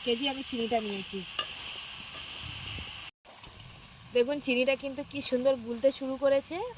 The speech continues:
আর একদম কিন্তু ভালোভাবে কিন্তু গুলে যাবে। আপনারা চাইলে কিন্তু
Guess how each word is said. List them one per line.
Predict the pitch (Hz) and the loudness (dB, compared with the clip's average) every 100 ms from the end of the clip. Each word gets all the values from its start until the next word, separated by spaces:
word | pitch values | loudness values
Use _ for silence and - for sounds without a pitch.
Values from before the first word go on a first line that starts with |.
| - | -8
আর | 208 226 | -2 -2
একদম | 220 226 262 | -2 -2 -2
কিন্তু | 262 285 | 0 0
ভালোভাবে | 254 226 240 254 262 | 2 2 6 6 4
কিন্তু | 269 254 | 2 -2
গুলে | 233 240 269 | -2 10 10
যাবে। | 277 240 262 392 - - - | 10 8 6 4 -8 -18 -4
আপনারা | - 214 240 254 | 4 4 4 4
চাইলে | 262 240 262 | 6 6 4
কিন্তু | 262 262 | 2 0